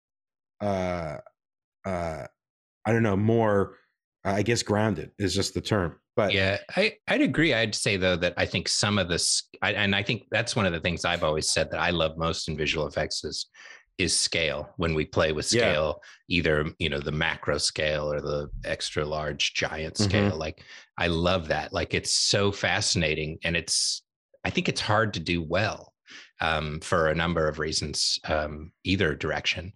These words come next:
Speaker 2: And I think that there are, the bulk of the shots that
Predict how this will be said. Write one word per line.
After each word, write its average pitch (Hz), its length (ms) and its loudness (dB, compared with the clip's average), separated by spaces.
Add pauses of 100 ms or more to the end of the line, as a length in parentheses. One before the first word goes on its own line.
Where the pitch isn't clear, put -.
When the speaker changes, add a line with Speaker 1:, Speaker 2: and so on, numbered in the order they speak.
(360)
Speaker 2:
And 95 280 -2
I 107 100 -2
think 202 300 -2
that - 240 -2
there 95 240 4
are, 82 340 2 (580)
the 117 200 0
bulk 117 400 2
of 82 100 0
the 82 80 0
shots - 480 0
that 90 160 -2